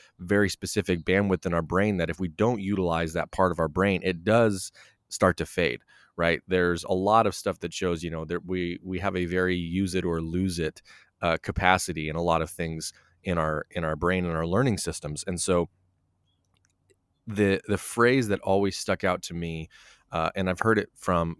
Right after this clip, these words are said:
business coaches of mine in the past, uh, but I think the first person I ever heard it from was, uh,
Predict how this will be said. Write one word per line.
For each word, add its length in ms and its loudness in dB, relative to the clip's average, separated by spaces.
business 320 4
coaches 380 2
of 120 0
mine 320 2
in 80 -4
the 80 -4
past, 680 -4
uh, 160 -2
but 140 0
I 80 4
think 240 -4
the 100 -4
first 420 -4
person 360 -2
I 120 -2
ever 180 -2
heard 200 0
it 100 -6
from 360 -6
was, 540 0
uh, 220 -4